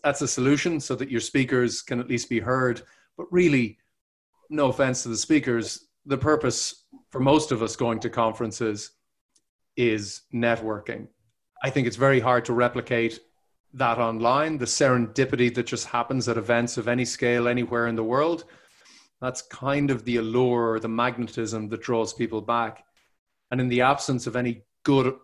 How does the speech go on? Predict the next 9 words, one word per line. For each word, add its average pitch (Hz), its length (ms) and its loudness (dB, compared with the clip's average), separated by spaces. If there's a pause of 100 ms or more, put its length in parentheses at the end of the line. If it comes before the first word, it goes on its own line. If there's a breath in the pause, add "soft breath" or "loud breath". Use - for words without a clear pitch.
(100)
software, 139 640 4
I 113 40 4
mean, 117 320 0 (220)
using 151 480 4
a - 180 -4 (340)
conferencing 131 840 0
calling 117 520 0
software 120 520 2
platform 117 640 0